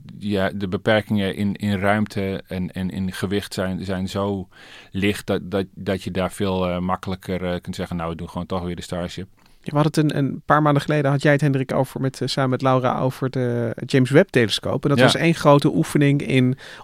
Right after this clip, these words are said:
Speaker 2: opvouwen, eh, opfrommelen,
Speaker 1: Ja.
Speaker 2: eh, gewicht, eh, laag houden. Ja, ja, ge-,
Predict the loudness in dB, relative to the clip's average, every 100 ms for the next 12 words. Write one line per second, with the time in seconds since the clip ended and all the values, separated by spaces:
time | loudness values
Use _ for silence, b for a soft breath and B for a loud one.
0 | 4 4 4 4 6 8 8 8 6 4
1 | 4 4 2 6 8 8 8 8 6 6
2 | 4 4 2 0 2 4 4 2 2 0
3 | 2 2 2 0 0 2 4 4 2 4
4 | 6 6 6 4 2 B B B B -2
5 | 0 0 0 0 0 -2